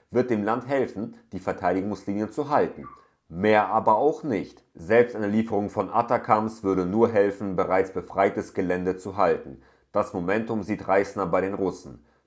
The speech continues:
Die Verluste sind hoch, aber man kann in der Armee keine Auflösungserscheinungen erkennen. Und jetzt hier die Frage von N T V.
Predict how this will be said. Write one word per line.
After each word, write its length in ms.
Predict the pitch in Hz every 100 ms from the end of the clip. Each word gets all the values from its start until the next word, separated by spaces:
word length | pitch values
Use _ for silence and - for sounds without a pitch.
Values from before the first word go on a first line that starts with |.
| -
Die 100 | 95
Verluste 480 | 90 87 107 -
sind 240 | 101 131 131
hoch, 320 | 127 80 - - _
aber 160 | 101 107
man 200 | 98 90
kann 240 | - 107
in 100 | 120
der 160 | 113 101
Armee 440 | 98 98 101 98
keine 500 | 98 98 104 101 90
Auflösungserscheinungen 1300 | - 95 - 95 92 92 90 90 85 85 85 85 85
erkennen. 420 | 127 - 78 62 - _
Und 140 | - 98
jetzt 240 | 98 95
hier 120 | 113
die 80 | 101
Frage 300 | - 95 95
von 200 | - 90
N 180 | 98 123
T 120 | 120
V. 420 | 113 113 107 110